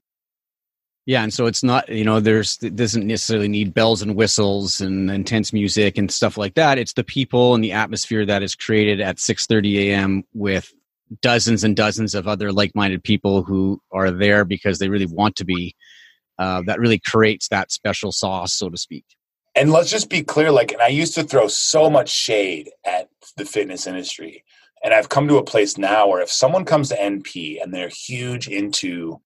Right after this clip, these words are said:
Speaker 2: step aerobics and they come to November Project and they just feel like it's too much running and they really don't need the motivation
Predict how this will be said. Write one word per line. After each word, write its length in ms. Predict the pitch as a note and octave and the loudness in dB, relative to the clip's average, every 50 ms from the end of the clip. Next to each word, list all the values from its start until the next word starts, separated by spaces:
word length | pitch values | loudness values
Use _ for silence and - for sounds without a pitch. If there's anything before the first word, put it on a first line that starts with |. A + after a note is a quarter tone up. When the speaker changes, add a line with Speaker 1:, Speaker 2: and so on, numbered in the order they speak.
| _ _ _ _ _ - | _ _ _ _ _ -8
Speaker 2:
step 280 | - - - B2 A#2 - | -4 2 4 2 4 4
aerobics 480 | G#2 F#2 E2+ - - - - - - - | 0 0 -2 -4 -6 -10 -14 -14 -14 -12
and 80 | F2+ F#2+ | -10 -10
they 40 | |
come 180 | F#2+ - B2 C3+ | -2 0 2 2
to 40 | C3 | 4
November 340 | B2+ B2 A2 A2+ A2 G#2+ G#2 | 4 6 6 4 4 4 2
Project 440 | - G2+ F#2+ F#2+ F2 G2 F2+ F2+ | 4 4 4 4 4 0 -4 -4
and 120 | G2 F2 F2+ | -6 -8 -10
they 80 | F2+ | -10
just 220 | F2 F#2+ F2+ - - | -10 -10 -10 -8 -4
feel 80 | F#2+ | -2
like 140 | F#2 F2 F2 | -2 -2 -2
it's 120 | E2+ - - | -6 -10 -12
too 140 | - - | -10 -2
much 240 | A2+ A2+ G2+ - - | 0 0 0 0 -2
running 380 | F2+ F2 E2+ E2+ E2+ F2 E2+ - _ - - _ - | -2 -2 -2 -2 -6 -10 -12 -16 _ -20 -20 _ -14
and 100 | - G2 | -8 -6
they 120 | G2 F#2+ | -6 -6
really 420 | F#2 E2+ E2+ F#2+ B2+ C#3+ D#3 D#3 C#3 | -6 -8 -2 0 2 4 4 4 2
don't 300 | - - G2 G#2 A2 G#2+ | 2 2 0 0 0 -2
need 160 | G2+ G2 - | -4 -6 -6
the 60 | F2+ | -6
motivation 800 | F2+ F2 F#2 F2 - - - E2 F2 - - A2 A2 A#2 B2+ | -6 -6 -6 -6 -6 -6 -6 -6 -4 -6 -8 -8 -8 -10 -14